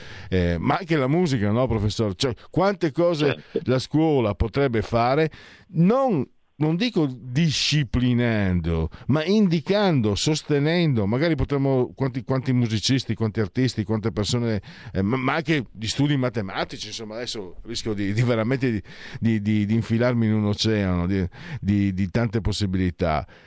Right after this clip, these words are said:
Speaker 1: Ma se abbiamo queste strutture, e anche con i, parliamoci chiaro, professore, la sua indicazione, mm, secondo me è molto, molto valida,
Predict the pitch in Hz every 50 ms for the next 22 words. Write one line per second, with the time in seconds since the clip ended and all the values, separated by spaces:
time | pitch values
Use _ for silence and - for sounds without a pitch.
0 | - - - 127 151 151 135 113 110 - - - 127 131 131 127 123 113 107 98
1 | 95 98 107 107 104 123 123 123 123 120 117 117 113 113 104 - - - - 110
2 | 98 - 107 95 - - 110 95 - - 123 127 117 104 95 85 78 67 50 -
3 | - 87 107 107 120 127 113 123 - 110 107 104 98 85 98 80 - - 92 95
4 | 110 117 113 113 - - - - 117 110 101 90 82 - - - - - - -
5 | - 95 82 98 95 - 113 107 101 92 87 87 95 - 127 120 117 120 110 -
6 | 113 107 - - 135 135 139 135 123 110 95 - - 90 92 92 92 87 85 82
7 | - - 98 85 98 98 101 101 104 113 113 107 98 98 101 110 113 117 120 117
8 | 104 - 101 95 101 98 90 - 92 90 92 95 92 87 85 85 82 80 78